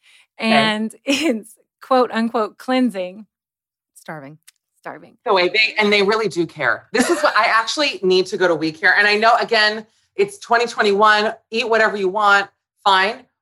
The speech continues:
Speaker 1: But I need someone to physically, I would pay someone off of TaskRabbit to, like, hit food out of my hand. Like, just come over. I don't even need to go to the hot springs. Come here and just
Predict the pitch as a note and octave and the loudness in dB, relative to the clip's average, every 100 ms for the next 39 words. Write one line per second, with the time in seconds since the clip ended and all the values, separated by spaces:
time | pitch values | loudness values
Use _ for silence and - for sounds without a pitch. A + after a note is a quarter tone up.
0 | - G#3+ G#3+ A3 A3 B3 A#3+ - A3 A3 | -4 0 0 0 -2 -4 -6 -2 -2 -2
1 | G#3 - G3+ G3+ G3+ F#3+ G3+ B3+ E4 - | -6 -4 -2 -2 -2 0 2 2 0 -6
2 | B3+ B3 G3+ F3+ E3+ D3+ D#3+ D#3 - D#3 | -8 -6 0 0 0 -4 -2 0 0 0
3 | C#3 - D3 C3+ E3+ - D#3 D3 C3+ C3+ | 0 -2 -4 -4 -10 -12 -10 -6 -4 -6
4 | C3 A#2+ A2 - E3+ F3 D#4 - A3+ - | -8 -8 -8 -2 -2 -2 -2 -2 -2 -4
5 | B3 F3+ F3+ E3+ G#3 A3+ G#3 G3 F#3+ G#3+ | -2 2 2 2 2 0 -2 0 -2 -2
6 | F3+ F3 E3 E3 E3 - - D3 C#3+ - | 0 2 2 0 0 0 -2 -2 -2 -8
7 | - C4+ A3+ D3 C#3+ G3 - - E4+ F#4+ | -6 -4 0 2 2 0 -8 -16 -10 -8
8 | G4 - - C5 | -6 -2 0 2